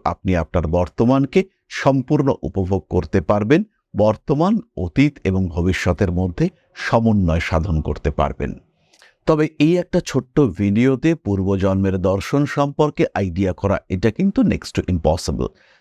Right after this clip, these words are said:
যাই হোক না কেন, জন্মকুণ্ডলী এবং পূর্বজন্মের সম্পর্ক, এই সম্পর্কে আমরা একটা ধারণা করলাম। যাদের জন্মকুণ্ডলিতে রাহু এবং শনি শুভ সম্পর্কে রয়েছে, তাদের পূর্বজন্মের কর্মফল বা তাদের পূর্বজন্মের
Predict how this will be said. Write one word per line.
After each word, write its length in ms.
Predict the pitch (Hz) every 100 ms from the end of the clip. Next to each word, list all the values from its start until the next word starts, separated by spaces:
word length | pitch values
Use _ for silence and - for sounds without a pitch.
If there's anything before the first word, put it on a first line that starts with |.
| -
যাই 200 | 131 165
হোক 180 | 165 151
না 120 | 143
কেন, 200 | 143 175
জন্মকুণ্ডলী 1000 | 143 104 113 117 - 110 113 127 151 160
এবং 220 | 107 104 104
পূর্বজন্মের 640 | 104 92 92 92 87 90
সম্পর্ক, 720 | 92 - 92 92 113 120 127 95 _ _ _ -
এই 160 | 156 175
সম্পর্কে 520 | 170 160 160 160 139
আমরা 280 | 110 104 104
একটা 160 | -
ধারণা 400 | 104 101 90 95
করলাম। 460 | 92 104 117 165 254 _ _ _ 104
যাদের 360 | 135 156 190
জন্মকুণ্ডলিতে 960 | 123 110 117 143 - 147 147 151 190 233
রাহু 460 | 104 87 113 175 - -
এবং 300 | 120 139 160
শনি 440 | - - 107 123 147 _ _ -
শুভ 280 | - 214 214 220
সম্পর্কে 560 | 131 101 95 95 - 95
রয়েছে, 320 | 90 90 107 - _ - -
তাদের 280 | 135 156 233
পূর্বজন্মের 760 | - 123 107 117 117 123 175 247 -
কর্মফল 540 | 104 104 110 - 214 - _
বা 100 | 123 175
তাদের 240 | 120 131
পূর্বজন্মের 640 | 127 104 101 104 107 113